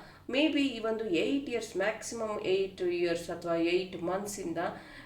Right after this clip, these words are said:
ನಿಮಗೆ ಕಂಟಿನ್ಯೂಸ್ ಫೇಲ್ಯೂರ್ಸ್ ನೋಡ್ತಾ ಇರೋವಂಥದ್ದು, ತುಂಬ ದುಃಖ, ತುಂಬ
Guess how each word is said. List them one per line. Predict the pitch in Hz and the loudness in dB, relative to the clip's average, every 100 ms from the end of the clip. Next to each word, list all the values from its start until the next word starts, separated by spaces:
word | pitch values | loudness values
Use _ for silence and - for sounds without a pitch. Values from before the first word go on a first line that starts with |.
| - | 0
ನಿಮಗೆ | 240 226 | 2 2
ಕಂಟಿನ್ಯೂಸ್ | 226 220 240 269 277 269 262 - | 0 0 0 0 0 0 -2 -6
ಫೇಲ್ಯೂರ್ಸ್ | - 170 180 202 247 220 - | 2 4 4 2 -4 -4 -4
ನೋಡ್ತಾ | 190 170 170 170 165 | -2 -2 -2 -2 -2
ಇರೋವಂಥದ್ದು, | 151 151 147 160 151 156 156 151 - - - | -2 -6 -8 -10 -8 -6 -6 -8 -14 -20 -10
ತುಂಬ | 254 247 269 151 | -4 0 0 -2
ದುಃಖ, | 160 165 - - 196 180 170 - | -4 -6 -8 2 6 6 4 0
ತುಂಬ | 202 240 | -6 -4